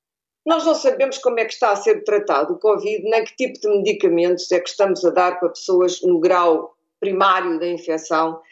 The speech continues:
se há ou não, há mitos, há a cham-, a famosa ivermectina que dão no Brasil, muita gente acha milagrosa,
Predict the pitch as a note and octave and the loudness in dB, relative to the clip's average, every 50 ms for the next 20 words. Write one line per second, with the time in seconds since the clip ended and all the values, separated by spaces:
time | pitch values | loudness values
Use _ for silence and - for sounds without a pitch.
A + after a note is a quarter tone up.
0 | _ _ _ - - A#3 A3+ A3 G#3 G#3 G#3 G3 F#3+ G3 G3+ G#3 G#3 - - - | _ _ _ -2 0 2 4 4 4 2 2 0 0 0 0 0 0 -2 -6 -8
1 | - - G2 - F4+ E4+ C#4 B3 C4 C4+ C4+ C4+ - - F#3+ E3+ - C3+ C3 C3 | -8 -8 -6 -4 -4 -4 -4 -4 -4 -4 -6 -6 -6 -4 0 0 2 2 0 -2
2 | C#3 C3+ _ _ _ _ - E3+ F3+ F3 - E3+ - G3+ F#3+ F#3+ - - - - | -4 -8 _ _ _ _ -2 0 0 0 0 -2 -4 -4 -2 -2 0 -2 -2 -2
3 | G3 G3 G3 G3 F#3 E3 F3 F3+ E3 F#3 F3 E3 E3 F3 F3+ F3+ F3+ - - B3 | -2 0 2 0 0 2 0 -2 0 2 0 0 0 0 -2 -2 -4 -6 -6 -2
4 | C4+ D#4+ F4+ D4 - - E3+ G3+ F#3 E3 E3 E3 - - G3 F#3+ D#3+ F#3+ B3 C#4 | 0 2 2 2 0 -2 -2 0 0 2 0 0 0 2 0 0 0 0 -2 0
5 | D#4 F4+ F#4 - _ _ _ _ - G#3+ G#3+ G#3 G#3+ G3+ F#3 F#3+ G3 F#3 - G3 | 0 0 -2 -4 _ _ _ _ -6 -4 -2 0 0 0 0 0 -2 0 0 0
6 | E3+ D#3+ D#3+ - E3 F3 F#3 G3 G3+ G3 F#3+ F#3+ G3+ A3 B3 C#4 C#4 C4+ C#4 C4 | 0 0 -2 -4 -6 -4 -4 -4 -2 -2 0 2 2 2 2 2 0 -2 -6 -8
7 | C4 | -8